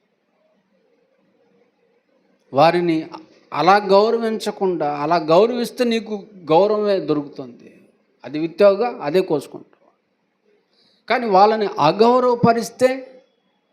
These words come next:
వాళ్ళని అగౌరవపరిస్తే, వాళ్ళని కించపరిస్తే, వాళ్ళని బాధ పెడితే, వాళ్ళకి ఆయాసకరంగా మారితే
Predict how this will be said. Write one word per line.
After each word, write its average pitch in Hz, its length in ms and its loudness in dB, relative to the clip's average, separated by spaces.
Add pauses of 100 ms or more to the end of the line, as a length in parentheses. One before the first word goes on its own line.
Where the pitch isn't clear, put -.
(1040)
వాళ్ళని 196 540 0
అగౌరవపరిస్తే, 226 1200 0
వాళ్ళని 180 340 -4
కించపరిస్తే, 226 1080 -6
వాళ్ళని 170 360 -4
బాధ 185 600 -2
పెడితే, 214 480 -6 (2000)
వాళ్ళకి 170 240 -2
ఆయాసకరంగా 208 1120 0
మారితే 202 960 -2